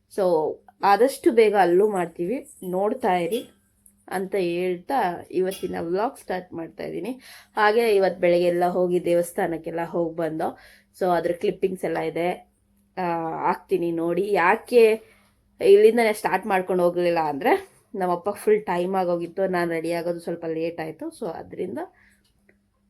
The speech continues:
ಆ, ಕ್ಲಿಪ್ಪಿಂಗ್ಸ್ ಮಾಡ್ಕೊಂಡಿದ್ದೀನಿ, ನೋಡ್ಕೊ ಬನ್ನಿ. ಹಾಗೆ ಯಾರ್ಯಾರೆಲ್ಲ ಗಂಡಂದಿರ್ ಕಾಲ್ ಪೂಜೆ ಮಾ-, ಪಾದ ಪೂಜೆ ಮಾಡಿದ್ರಿ ಕಾಮೆಂಟ್ ಮಾಡಿ.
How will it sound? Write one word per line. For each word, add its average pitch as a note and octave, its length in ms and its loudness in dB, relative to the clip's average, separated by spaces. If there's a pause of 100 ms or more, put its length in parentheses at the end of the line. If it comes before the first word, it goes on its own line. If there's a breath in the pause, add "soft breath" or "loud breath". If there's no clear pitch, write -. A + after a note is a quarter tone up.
ಆ, E3 280 0
ಕ್ಲಿಪ್ಪಿಂಗ್ಸ್ A3 540 -2
ಮಾಡ್ಕೊಂಡಿದ್ದೀನಿ, E3 640 -4
ನೋಡ್ಕೊ E3 360 -4
ಬನ್ನಿ. E3 320 -6 (1500 soft breath)
ಹಾಗೆ C4 260 6
ಯಾರ್ಯಾರೆಲ್ಲ A#3 720 6
ಗಂಡಂದಿರ್ F#3+ 600 0
ಕಾಲ್ E3+ 340 2
ಪೂಜೆ D#3 220 -2
ಮಾ-, C3+ 360 -12
ಪಾದ G3+ 260 4 (120)
ಪೂಜೆ F#3+ 260 -2
ಮಾಡಿದ್ರಿ E3+ 800 -4 (640)
ಕಾಮೆಂಟ್ E4+ 480 -4
ಮಾಡಿ. G#3 540 -4